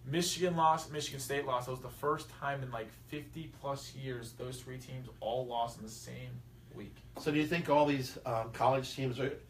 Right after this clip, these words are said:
Speaker 2: gonna be five super conferences of sixteen teams soon?
Speaker 1: You know what? It's gonna happen because
Speaker 2: That's
Speaker 1: the,
Speaker 2: a shame.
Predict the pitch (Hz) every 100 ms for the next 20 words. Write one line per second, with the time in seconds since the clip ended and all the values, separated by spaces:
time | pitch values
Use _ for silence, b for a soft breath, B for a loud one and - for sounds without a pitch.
0 | B B - 123 120 117 - 117 123 -
1 | 131 127 123 123 120 123 117 117 117 -
2 | 117 120 127 117 - 113 120 - 117 120
3 | - b b b b - 160 170 170 170
4 | 170 - 160 135 - 165 151 143 147 175
5 | 165 143 139 143 139 127 - b b -
6 | - 143 143 - 101